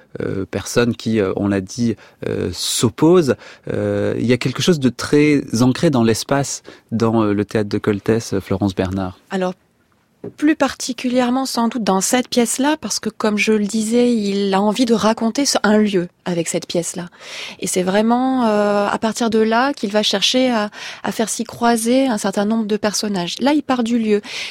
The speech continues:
Speaker 2: Ça n'est pas toujours le cas. Le personnage est aussi très important, euh, chez lui dans, dans, dans la manière dont il conçoit l'œuvre. Souvent, il les entend parler. Après, le but, c'est de trouver une véritable raison à la rencontre.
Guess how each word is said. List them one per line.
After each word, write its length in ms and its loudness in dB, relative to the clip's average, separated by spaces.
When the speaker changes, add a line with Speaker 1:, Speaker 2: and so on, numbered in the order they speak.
Speaker 2:
Ça 220 0
n'est 160 2
pas 320 2
toujours 520 2
le 120 4
cas. 320 2
Le 140 4
personnage 500 2
est 100 -2
aussi 220 -2
très 260 0
important, 640 -4
euh, 100 -6
chez 220 -2
lui 160 -2
dans, 240 0
dans, 280 -2
dans 120 2
la 80 2
manière 180 2
dont 80 0
il 160 -2
conçoit 640 -2
l'œuvre. 480 2
Souvent, 260 -2
il 120 0
les 160 4
entend 240 0
parler. 400 2
Après, 260 -2
le 120 0
but, 180 -4
c'est 180 0
de 160 -4
trouver 840 -2
une 180 -6
véritable 440 -2
raison 600 -2
à 60 0
la 140 -2
rencontre. 560 -6